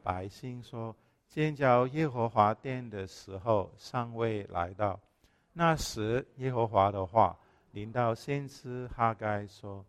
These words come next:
：“这殿仍然荒凉，你们自己还住天花板的房屋吗？”嗯，不晓得大家读到，呃，最后的两节，啊，第三、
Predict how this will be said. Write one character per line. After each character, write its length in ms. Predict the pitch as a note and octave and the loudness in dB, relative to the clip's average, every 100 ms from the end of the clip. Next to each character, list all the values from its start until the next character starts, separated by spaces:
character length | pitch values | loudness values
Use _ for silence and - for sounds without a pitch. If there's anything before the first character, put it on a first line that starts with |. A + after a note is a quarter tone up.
| _ _ _ _ _ | _ _ _ _ _
：“这 220 | C3 B2 | -4 -2
殿 340 | B2+ A#2+ A2 | 0 0 -2
仍 320 | F#2 G2 G#2 | -4 -6 -6
然 260 | A#2+ G2 A2 - | -8 -10 -10 -6
荒 260 | C3 B2+ | -6 -6
凉， 280 | G#2+ E2+ F2+ - _ _ _ | -8 -12 -14 -20 _ _ _
你 180 | A2 G#2+ | -10 -8
们 320 | A2 A2 B2 | -6 -6 -8
自 260 | - C#3 | -10 -8
己 300 | C3+ - G#2 | -8 -8 -12
还 320 | F2+ G2 G2 A2+ | -10 -6 -6 -8
住 320 | - A#2 A2+ | -12 -12 -10
天 320 | - C3+ C3+ C#3 | -12 -14 -14 -6
花 180 | C3 | -4
板 340 | C3 G#2 F#2+ F#2+ | 2 2 2 -2
的 260 | G2+ G2+ | -4 -4
房 460 | G2+ _ F#2+ G2 A2 | -4 _ -6 -6 -8
屋 240 | C3 C3+ | -12 -12
吗？” 280 | C3+ C3 C3 - _ _ _ _ _ _ _ _ _ - | -10 -10 -10 -14 _ _ _ _ _ _ _ _ _ 2
嗯， 580 | B2 A#2+ B2 B2+ B2+ C3 _ | 4 4 0 -4 -16 -20 _
不 120 | - | -6
晓 200 | F#3+ B2 | 0 4
得 140 | B2 D3 | 6 6
大 180 | E3 D#3+ | 4 4
家 180 | D#3+ D#3 | 4 2
读 340 | - A#2+ B2+ | 0 2 4
到， 400 | C3+ C3 A#2+ A#2 A2 G#2 - | 6 8 10 10 8 4 0
呃， 180 | G2+ G2 | -6 -8
最 240 | - D3 | 0 0
后 160 | C#3 C#3 | 4 4
的 140 | C3 | 6
两 340 | A2+ F#2 D#2 E2 | 4 0 -6 -14
节， 420 | - F2+ D#2+ E2+ - _ | -16 -14 -12 -14 -16 _
啊， 100 | G#2+ | -14
第 140 | A#2 | -12
三、 480 | A2 - D3+ C#3+ C#3+ | -12 -2 2 2 0